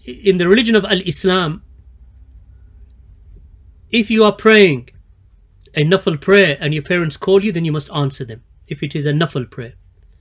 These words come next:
If you are fasting, a fast that is a nafil fast, a supererogatory fast or optional fast, and your parents command you, then you break it.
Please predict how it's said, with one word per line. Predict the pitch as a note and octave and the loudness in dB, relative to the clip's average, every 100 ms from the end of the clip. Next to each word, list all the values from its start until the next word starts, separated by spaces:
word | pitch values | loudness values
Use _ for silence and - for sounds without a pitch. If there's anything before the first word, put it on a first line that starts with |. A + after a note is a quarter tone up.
| _ _ _ _ _ _ _ - | _ _ _ _ _ _ _ -10
If | C#3+ D#3 | -8 -6
you | D#3 | -4
are | D3+ D3+ - _ _ | -2 -4 -10 _ _
fasting, | - F#3 G3+ - D#3+ G#2 _ _ _ _ - - _ - | -4 0 0 0 -6 -8 _ _ _ _ -20 -20 _ -8
a | D3 | -4
fast | G3+ G3+ E3 - | 0 0 0 -4
that | D3+ | -6
is | D3+ | -4
a | D#3 | -2
nafil | E3 G3 F#3 | -2 -2 -2
fast, | E3 F#3+ D#3+ - | -4 -4 -4 -6
a | C#3+ | -10
supererogatory | - D#3 E3 F3+ E3 D3+ D#3+ | -10 -8 -4 -4 -4 -6 -8
fast | C#3 E3+ F#3+ D#3+ | -6 -4 -4 -6
or | |
optional | D3 F#3 - D#3+ D#3 | -10 -10 -10 -12 -10
fast, | E3+ G3+ G3+ _ _ _ _ _ _ _ - | -6 -6 -8 _ _ _ _ _ _ _ -8
and | D3+ | -6
your | D3 | -4
parents | F3 E3+ D3 | -2 -2 -4
command | - D3+ F#3 | -6 -4 -4
you, | G#3+ | -4
then | E3 | -4
you | D#3+ | -6
break | D3 D#3+ D3+ | -6 -6 -8
it. | C3 - | -18 -20